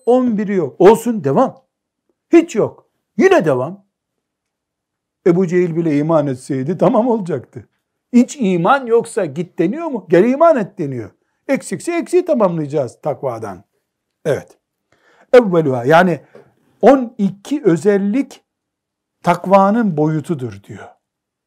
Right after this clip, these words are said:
Evveluha el midhatu ve sena'u. Allah övgüyü ve senayı buna bağlar. Ve in tasbiru ve tetteku fe inne da-, fe inne zalike min azmil umur.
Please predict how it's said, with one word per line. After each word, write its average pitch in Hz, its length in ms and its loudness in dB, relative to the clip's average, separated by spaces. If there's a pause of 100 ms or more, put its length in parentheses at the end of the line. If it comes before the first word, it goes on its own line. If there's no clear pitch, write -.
(500)
Evveluha 165 680 0 (180)
el 220 260 0 (500)
midhatu 165 720 -4
ve 143 80 0
sena'u. 135 840 -8 (1400)
Allah 160 500 -2 (100)
övgüyü 143 680 -6 (260)
ve 131 340 -6 (120)
senayı 127 880 -8 (280)
buna 147 240 0
bağlar. 120 420 -4
Ve 151 100 -2
in 165 80 -6
tasbiru 165 480 -8
ve 151 60 -8
tetteku 156 520 -10
fe 160 140 -8
inne 156 300 -8
da-, 170 340 -8
fe 143 160 -8
inne 160 240 -6
zalike 185 440 -6
min 147 140 -8
azmil 143 420 -8
umur. 143 280 -6